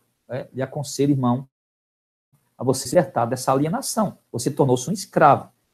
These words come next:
Você migrou do catolicismo, ou sei lá de onde, pra ser escravo numa igreja herege apóstata, que é a C C B. A congregação cristã no Brasil é clara,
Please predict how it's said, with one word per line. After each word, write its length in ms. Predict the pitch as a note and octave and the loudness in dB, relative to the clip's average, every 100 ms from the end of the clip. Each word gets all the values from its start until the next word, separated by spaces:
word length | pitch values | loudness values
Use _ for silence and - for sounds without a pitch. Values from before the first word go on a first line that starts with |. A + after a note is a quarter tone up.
| - | -8
Você 520 | B2 - D#3 E3+ E3+ - _ _ _ _ | -4 4 6 6 2 -20 _ _ _ _
migrou 580 | C#3+ D#3+ F3 C3 F3+ C#4+ | -4 0 2 6 10 10
do 120 | G#3+ | 8
catolicismo, 720 | F3+ D#3+ D3 C3+ - F#3 A3+ C#3+ | 4 2 2 2 0 -4 -2 0
ou 40 | |
sei 160 | - C#3 | 0 2
lá 120 | C3+ | 2
de 160 | B2 | 2
onde, 260 | B2+ E3 F3+ | -2 -4 -4
pra 420 | - D3+ F#3 - _ | 4 4 4 0 _
ser 240 | - E3+ | -4 0
escravo 680 | E3+ - - D3+ G3+ F3+ D#3 | 0 0 0 6 6 6 -2
numa 300 | D#3 F3+ G3+ | -4 -4 -4
igreja 560 | E3+ D3+ F3 F#3 F#3+ - | -4 -2 -2 -2 -4 2
herege 540 | F#3 E3+ D#3 G3 F#3 | 4 6 6 2 4
apóstata, 920 | G#3 - - F3 F#3 F#3+ A3+ A3+ B3 B3+ _ _ _ _ _ | 2 2 4 8 8 6 -4 0 0 0 _ _ _ _ _
que 200 | A#3 F3 | 2 4
é 40 | |
a 80 | F3 | 4
C 220 | - A3 | 2 -2
C 200 | - C#4+ | 0 0
B. 340 | G#3+ A#3+ A#3+ - _ _ _ _ _ - | 2 4 2 -2 _ _ _ _ _ -4
A 120 | D3+ | -4
congregação 720 | - E4 F#4 D#4+ G3+ F#3+ E3 | 2 4 6 6 4 4 -2
cristã 220 | C#3+ - | -4 -6
no 60 | C3+ | -2
Brasil 400 | A#2+ A#2+ D3 B3 | 0 0 2 2
é 60 | C#4+ | 0
clara, 800 | - G3 A#3 B3+ A#3 D#3+ A2 | 4 6 8 8 8 6 4